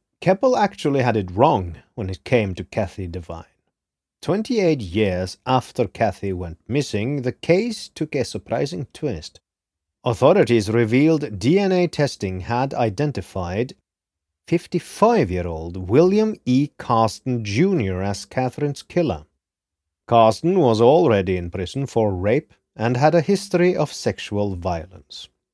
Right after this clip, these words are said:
Further evidence revealed that Carsten had been seen with what looked like bloodstains on his shirt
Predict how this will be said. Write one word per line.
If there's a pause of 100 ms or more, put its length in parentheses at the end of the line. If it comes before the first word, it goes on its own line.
(600)
Further
evidence
revealed
that
Carsten
had
been
seen
with
what
looked
like
bloodstains
on
his
shirt